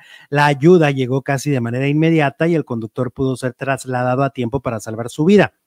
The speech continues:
Cristal Silva dice, creíamos que era por un tema de covid, la primera vez que se contagió no la pasó nada bien y se sabe que después del virus hay varias secuelas que incluso dañan directamente al corazón.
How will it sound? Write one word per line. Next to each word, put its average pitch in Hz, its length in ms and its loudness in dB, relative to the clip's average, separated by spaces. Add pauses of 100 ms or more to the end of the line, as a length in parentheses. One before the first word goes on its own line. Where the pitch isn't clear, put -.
(240)
Cristal 147 440 -2
Silva 156 380 0
dice, 156 400 -4 (320)
creíamos 139 540 0
que 139 80 -2
era 135 160 0
por 131 100 -2
un 123 140 -4
tema 123 240 -2
de 113 100 -8
covid, 156 380 4
la 139 120 0
primera 127 300 -4
vez 127 140 -4
que 131 100 -8
se 117 140 -10
contagió 117 520 -6
no 127 140 -2
la 131 140 -4
pasó 120 280 -8
nada 113 320 -8
bien 143 360 0 (340)
y 131 60 -6
se 120 120 -6
sabe 131 240 0
que 131 120 -2
después 113 320 -2
del 131 160 -4
virus 127 280 -2
hay 127 100 0
varias 127 260 -2
secuelas 127 440 -4
que - 120 -10
incluso 120 340 -2
dañan 131 300 -2
directamente 110 580 -6
al 117 80 -6
corazón. 147 500 0